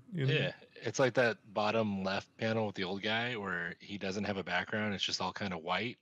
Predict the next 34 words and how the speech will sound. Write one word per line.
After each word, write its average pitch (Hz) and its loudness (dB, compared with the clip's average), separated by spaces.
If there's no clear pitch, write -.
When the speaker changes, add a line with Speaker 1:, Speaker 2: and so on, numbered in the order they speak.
Speaker 2:
It's, - -6
I 101 -4
like 113 4
that. 90 0
It's - 0
like 101 4
you 98 2
have 104 2
all 117 8
this 120 6
going 117 6
on, 101 4
and 101 0
then 98 0
it 92 -2
just - 0
probably 110 4
he's 95 2
saying 107 4
something 104 2
or 90 0
singing, 110 2
like, 98 -6
he's 92 -4
got 101 0
the 101 -4
music 101 2
notes, 98 2
so - 0
it's 90 -2
probably, 104 0
like, 95 -4
or 92 -8
whistling. 95 0